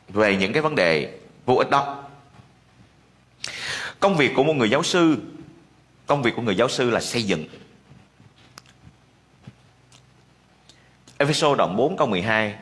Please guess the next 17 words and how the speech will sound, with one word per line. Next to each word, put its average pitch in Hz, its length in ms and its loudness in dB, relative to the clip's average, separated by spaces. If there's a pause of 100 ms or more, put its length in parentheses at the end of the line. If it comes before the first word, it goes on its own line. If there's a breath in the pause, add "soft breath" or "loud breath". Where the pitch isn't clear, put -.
(100)
hầu 101 240 0
cho 101 420 0 (200)
chúng 123 160 -6
ta 101 300 0 (340 loud breath)
làm 92 240 -2 (100)
tròn 87 300 2
công 104 160 0
việc - 220 -4
chức 202 160 -6
dịch - 220 -4 (400)
để 82 340 2 (320)
xây - 380 -4
dựng 80 260 -2
thân 98 180 -4
thể 78 160 -2
Đấng 101 180 -4
Christ. 135 200 -2